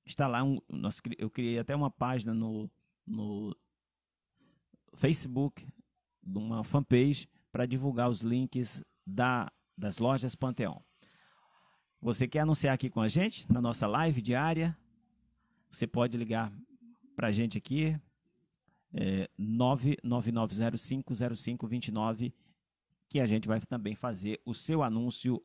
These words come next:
aqui na live. E todos os dias a gente vai mostrar pra você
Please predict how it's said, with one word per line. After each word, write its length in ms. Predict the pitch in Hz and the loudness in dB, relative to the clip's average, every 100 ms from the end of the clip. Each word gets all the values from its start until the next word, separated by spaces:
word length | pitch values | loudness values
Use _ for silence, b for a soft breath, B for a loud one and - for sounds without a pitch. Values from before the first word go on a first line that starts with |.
| - | -4
aqui 320 | 123 - 151 | -6 -4 -2
na 140 | 147 | 0
live. 520 | 127 120 117 101 98 - _ _ | 0 2 2 0 -2 -10 _ _
E 60 | - | -8
todos 320 | - 120 117 | -2 -2 0
os 140 | 107 | -6
dias 240 | 92 117 117 | -4 -6 -4
a 80 | |
gente 240 | 104 104 101 | -4 -4 -4
vai 280 | 98 101 107 b b b | -2 -2 -6 b b b
mostrar 680 | 127 131 110 - 104 98 - b b _ _ | -6 -4 -2 -2 -2 -2 -4 b b _ _
pra 160 | - 143 | 2 4
você 420 | 135 123 - 95 | 4 0 -2 -4